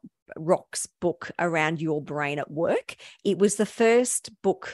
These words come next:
that I read that I found that was really accessible around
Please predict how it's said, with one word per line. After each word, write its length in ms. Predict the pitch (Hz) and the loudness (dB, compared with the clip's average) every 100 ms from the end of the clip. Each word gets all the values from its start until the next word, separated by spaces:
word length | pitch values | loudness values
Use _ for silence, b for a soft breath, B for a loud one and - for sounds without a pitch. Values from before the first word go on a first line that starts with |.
| - | -4
that 180 | 180 | 2
I 160 | 170 160 | 4 4
read 380 | 151 165 156 147 | 4 2 2 0
that 80 | 165 | 0
I 100 | 170 | 0
found 400 | - 165 160 156 | 0 0 0 0
that 120 | 135 | -2
was 180 | 156 160 | -4 -2
really 420 | 170 190 196 185 - | 2 4 4 2 -2
accessible 920 | - - - 208 - 151 151 208 359 _ _ _ _ _ - | -2 0 2 2 2 0 0 -2 -4 _ _ _ _ _ 2
around 920 | 180 170 156 180 175 170 160 160 165 | 2 4 4 4 4 4 2 0 -4